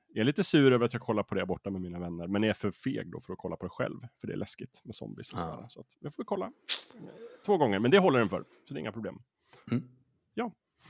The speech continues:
Speaker 2: Grymt.
Speaker 1: Okej, hörni. I M D B. Vill du, Gustav, kort förklara för folk vad I M D B är?
Speaker 2: Eh, International Movie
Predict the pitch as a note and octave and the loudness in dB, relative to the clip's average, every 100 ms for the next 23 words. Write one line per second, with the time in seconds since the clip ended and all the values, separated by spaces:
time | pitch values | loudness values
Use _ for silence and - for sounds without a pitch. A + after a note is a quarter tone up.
0 | - - - _ - - G#2 - - - | -20 -20 -20 _ -18 -8 -8 -8 -20 -20
1 | _ _ - C3+ - G3+ B2 G#2+ G2 F#2+ | _ _ 0 2 4 6 8 8 6 4
2 | C#3+ D#3+ D#3+ A#2 A2+ G2 G#2+ G2 G2+ D#3+ | 6 8 6 4 4 4 2 2 6 4
3 | F2 - - - - A2+ B2 A#2+ A2 D3 | 4 -4 -12 -20 -14 -2 0 0 2 2
4 | D3 C#3 C3+ C3 B2+ - _ G#2 - - | 2 2 2 2 -2 -14 _ -6 -6 -6
5 | G2+ F#2 F#2 E2+ - B2 - - A2+ A#2+ | -2 0 0 -6 -4 -4 -4 2 4 4
6 | F2 F#2+ - A#2 F2+ E2 - - - G2 | 2 -4 -6 -10 -6 -6 -8 -16 -6 -4
7 | G#2 F#2 F2 F#2 E2+ G2+ G2 G2 F2 - | -2 -2 -2 -4 -4 -4 -6 -8 -10 -14
8 | _ _ _ _ _ - G#2 G2 G2 - | _ _ _ _ _ -2 2 4 4 6
9 | A#2+ B2+ B2+ C#3 C#3 - A#2+ A2 G#2 G#2 | 4 6 8 6 6 2 4 6 6 6
10 | A2 G2 F#2+ | 6 6 4